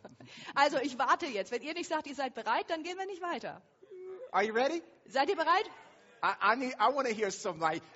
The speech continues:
Speaker 2: "Amen." Are you ready?
Speaker 1: <laughs> Ja.
Speaker 2: Yes. Okay.
Speaker 1: He has a question.
Speaker 2: Yes.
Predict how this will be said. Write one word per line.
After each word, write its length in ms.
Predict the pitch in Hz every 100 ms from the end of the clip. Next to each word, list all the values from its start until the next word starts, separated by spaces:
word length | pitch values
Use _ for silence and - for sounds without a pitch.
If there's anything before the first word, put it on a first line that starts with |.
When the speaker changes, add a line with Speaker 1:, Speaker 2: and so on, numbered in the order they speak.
| -
Speaker 2:
"Amen." 380 | - 359 294 - -
Are 100 | 190
you 120 | 202
ready? 260 | 226 277 339 - - -
Speaker 1:
<laughs> 100 | 233 - - 262 -
Ja. 380 | 285 311 349 339 - 294 - - _ _ - -
Speaker 2:
Yes. 520 | 392 587 554 427 - 392 403 466 403 -
Okay. 300 | 190 196 - - - _ - _ _ _ _ _ _ _ - -
Speaker 1:
He 100 | 247
has 100 | 254
a 40 |
question. 340 | 240 220 - 170 _
Speaker 2:
Yes. 500 | 147 156 - - -